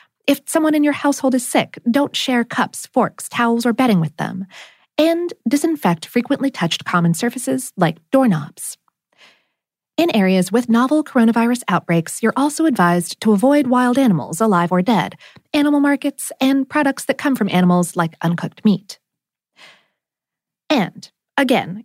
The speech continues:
in areas with outbreaks, you can wear specialized, tight-fitting, thick face masks like the N ninety-five respirator to prevent getting infected. On the other hand, if you suspect that you are already infected, you can wear any kind of face mask to help prevent transmission.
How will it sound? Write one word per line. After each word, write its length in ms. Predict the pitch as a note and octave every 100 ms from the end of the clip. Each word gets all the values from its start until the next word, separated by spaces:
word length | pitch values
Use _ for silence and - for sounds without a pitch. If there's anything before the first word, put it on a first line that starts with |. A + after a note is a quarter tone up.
| -
in 160 | B3
areas 440 | B3 C4 C#4 C#4+ B3
with 200 | G3+ A#3+
outbreaks, 600 | A#3+ F#3+ - - - - - _ -
you 140 | A#3+
can 400 | C4 - E4+ F4+
wear 260 | A#3 D#3+ D3+
specialized, 800 | - - B3 D4 C#4+ C#4+ C#4 - _
tight-fitting, 720 | - D#4 - - G3 F#3 F#3 - _
thick 180 | C4+ C4+
face 320 | - G3+ F#3+
masks 480 | D#3+ D3 - - - -
like 220 | A3 G#3+
the 160 | -
N 140 | C4 C4+
ninety-five 520 | B3+ B3+ A#3+ D#3+ E3
respirator 600 | A3 - D#3 D3+ C3+ F#2 - - _
to 120 | -
prevent 440 | C4+ - D4+ D4+ -
getting 220 | D#3+ D#3+
infected. 580 | E3 D#3+ G#3+ - - - _ _ - - _ _ _
On 100 | D#4
the 140 | D#4+ F4+
other 140 | C#4
hand, 260 | F3+ F3 G3
if 140 | -
you 60 | A#3+
suspect 440 | - - A#3 -
that 140 | -
you 160 | G#3 G3 -
are 180 | G3+ -
already 420 | F3+ F3 D4 A#3+
infected, 560 | D3 - - - A2+ - -
you 120 | A#3+
can 160 | A#3+ B3+
wear 260 | B3+ B3+ -
any 180 | E4
kind 220 | D#4+ F3 D#3
of 60 |
face 260 | D3 D3 -
mask 260 | D#3 D#3 -
to 140 | -
help 260 | A3+ A#3+ -
prevent 300 | - G#3 C3+
transmission. 720 | - F3 E3+ C4 - - -